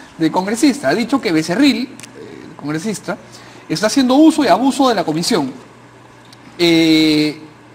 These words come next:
ha dicho que para qué tendrían que citar a su esposa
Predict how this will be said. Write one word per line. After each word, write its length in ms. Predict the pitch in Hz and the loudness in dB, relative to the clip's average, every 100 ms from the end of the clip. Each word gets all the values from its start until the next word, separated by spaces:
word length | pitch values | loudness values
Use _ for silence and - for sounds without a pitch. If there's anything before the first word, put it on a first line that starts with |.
| 190 | 2
ha 100 | 185 | 2
dicho 280 | 233 233 269 | 2 0 0
que 100 | 220 | 0
para 240 | - 170 | 0 0
qué 120 | 190 262 | 0 0
tendrían 380 | 277 285 302 | 2 4 2
que 100 | 254 | 0
citar 280 | - 165 226 | -4 -2 0
a 60 | 277 | 0
su 140 | - | -2
esposa 520 | 156 - 233 - 185 | -6 -2 -2 0 -4